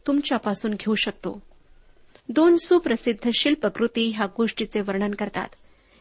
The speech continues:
एका शिल्पकृतीचे नाव आहे The Dying Gaul आणि दुसऱ्या शिल्पकृतीचे नाव आहे The Laocoon,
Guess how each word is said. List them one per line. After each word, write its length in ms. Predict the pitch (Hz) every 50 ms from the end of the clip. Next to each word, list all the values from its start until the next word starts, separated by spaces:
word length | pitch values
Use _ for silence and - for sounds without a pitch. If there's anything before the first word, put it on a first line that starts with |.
| _ _ -
एका 240 | 226 226 - 226 214 196
शिल्पकृतीचे 800 | - - 254 247 240 233 220 - 233 220 - 240 220 - - 220
नाव 200 | 208 208 202 196
आहे 300 | 208 208 214 269 330 381 392 - - - - _ _ _ - - 190
The 180 | 180 175 220 202 180 202
Dying 360 | 226 247 262 269 269 269 269
Gaul 580 | 254 214 196 175 - 202 202 185 185 - - 214 - _ _ - - - - _ _
आणि 160 | - 262 269
दुसऱ्या 380 | 254 269 302 285 - - 320 330 320
शिल्पकृतीचे 760 | - - 277 233 - 226 214 - 214 220 - 220 208 - -
नाव 260 | 202 196 196 196 196 202
आहे 260 | 208 208 262 294 330 - - - - - - - 190
The 220 | 175 233 220 185 196 208 - - - - - - _ _ _ -
Laocoon, 640 | 196 208 240 277 302 320 311 311 - - 190 175